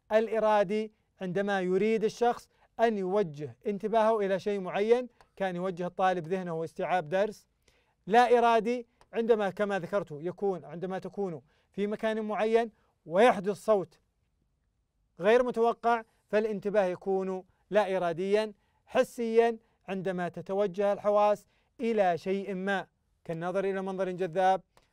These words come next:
أو سماع صوت، آه، جميل أو شم رائحة طيبة. عقليًا عندما نوجه الذهن إلى حفظ، آه، بيت من الشعر أو إلى حفظ معرفة قصة معينة.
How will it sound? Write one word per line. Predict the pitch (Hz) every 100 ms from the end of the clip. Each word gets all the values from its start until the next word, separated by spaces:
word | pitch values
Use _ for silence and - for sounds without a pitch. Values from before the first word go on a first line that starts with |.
| _ 220
أو |
سماع | 196 185 180 165
صوت، | - 180 170 151 - - - -
آه، | 170 165
جميل | 165 196 202 196 190 _ _ -
أو | 214
شم | 196 196 180
رائحة | 170 170 160 - 175 185 175 - _ _
طيبة. | 214 202 165
عقليًا | 156 202 208 202 202 202 202 _ _ -
عندما | 214 214 208 208
نوجه | 185 175 190 180 185
الذهن | 170 190 196 190 _ _ _
إلى | 226 208 185
حفظ، | 175 196 - 185 185 190 _ _ _ _
آه، | 170 170 170 165 160
بيت | 156 196 190
من | 180 175
الشعر | 160 - 180 180 180 _ _ 254
أو | 220 180
إلى | 175 175
حفظ | 170 175 135 160
معرفة | 170 170 165 165 170 165 156 175 170 _ _ _ _
قصة | 190 - 185 165 175 170 _ _ _ _ _ _ _ _ _ _ _ _ _ _
معينة. | 180 202 185 190 175 170 180 160